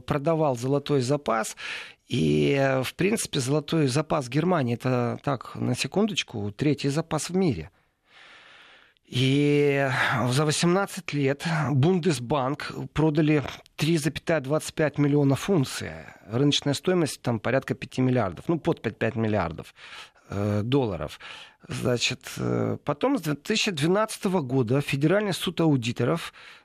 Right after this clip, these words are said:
э, захотел провести проверку золотых слитков. Как только они захотели, так тут же Бундесбанк почему-то начал репатриацию золота из хранилищ в С Ш А и Франции.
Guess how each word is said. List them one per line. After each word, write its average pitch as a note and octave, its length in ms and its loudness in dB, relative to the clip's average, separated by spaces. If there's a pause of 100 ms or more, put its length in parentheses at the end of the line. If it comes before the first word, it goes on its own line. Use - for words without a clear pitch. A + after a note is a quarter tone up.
(100)
э, B2 400 2 (140)
захотел E3 540 0
провести - 440 0
проверку E3 500 0
золотых C#3+ 380 2
слитков. - 540 -6 (1040)
Как B3 180 0
только B3 340 0
они A3 180 2
захотели, A3 720 0
так - 260 -4
тут C#4 260 2
же F3+ 140 2
Бундесбанк F#3 800 2
почему-то A3 720 0
начал G3 540 0
репатриацию E3+ 880 0
золота D#3 360 2
из B2+ 100 -4
хранилищ C#3+ 460 0
в - 60 -8
С - 140 -6
Ш C3+ 240 0
А - 20 -4
и - 140 -8
Франции. C3 600 -4